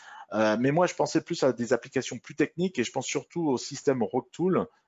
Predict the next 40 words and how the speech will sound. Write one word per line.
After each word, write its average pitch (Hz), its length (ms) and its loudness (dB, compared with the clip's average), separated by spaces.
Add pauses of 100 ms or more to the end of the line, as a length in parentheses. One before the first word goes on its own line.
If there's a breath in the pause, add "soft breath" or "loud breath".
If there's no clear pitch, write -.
(120)
euh, 95 640 0
qui - 140 -8
est - 120 -2
un 110 60 0
procédé, 135 880 2
euh, 98 760 4
qu'on 104 120 -10
voit 131 160 0
apparaître 131 300 2
de 117 60 -2
plus 101 220 -6
en 98 80 -2
plus. - 360 -10 (200 soft breath)
C'est - 120 -4
un 110 60 0
procédé, 131 720 0
euh, 113 180 4
qui, 110 460 -10
qui, 107 440 -12
qui, 101 300 -12
qui, 101 260 -10
qui - 140 -12
mani-, 113 500 0
manipule 139 500 -2
le 123 120 2
chaud 156 240 4
et 139 40 6
le 127 60 -2
froid 117 400 0 (420 loud breath)
et 104 140 2
qui - 220 0
équipe 135 360 -2
les 120 160 6
moules, 147 460 4 (640)
euh, 95 140 -6
pour 123 200 -2
chauffer 170 340 2
l'empreinte 151 500 0
par 104 160 4
induction 131 640 -2